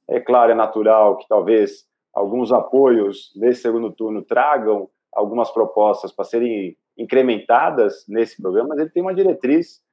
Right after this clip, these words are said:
muito bem estabelecida, de, do ponto de vista de, é,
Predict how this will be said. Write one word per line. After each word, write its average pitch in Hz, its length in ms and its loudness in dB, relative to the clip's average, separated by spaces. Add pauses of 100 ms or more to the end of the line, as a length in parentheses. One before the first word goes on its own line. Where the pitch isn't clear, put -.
(160)
muito 156 240 -2
bem 127 140 4
estabelecida, 113 960 -2 (340)
de, 110 260 4
do 101 80 -4
ponto 127 180 0
de 110 100 -2
vista 107 760 2
de, 95 600 -4 (260)
é, 95 380 2